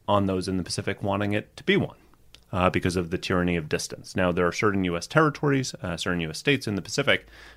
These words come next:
but to remain a balancer, an offshore balancer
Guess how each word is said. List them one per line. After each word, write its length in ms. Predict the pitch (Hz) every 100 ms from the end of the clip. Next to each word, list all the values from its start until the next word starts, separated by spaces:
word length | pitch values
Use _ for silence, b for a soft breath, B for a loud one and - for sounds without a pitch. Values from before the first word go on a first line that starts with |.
| -
but 180 | 110 -
to 120 | 120
remain 560 | 107 110 143 117 110 -
a 140 | 92 92
balancer, 800 | 78 95 131 113 - - - - _ _ _ _ _ - - - _ _ -
an 100 | 95
offshore 560 | - 104 151 - 85 76
balancer 640 | 73 65 - - -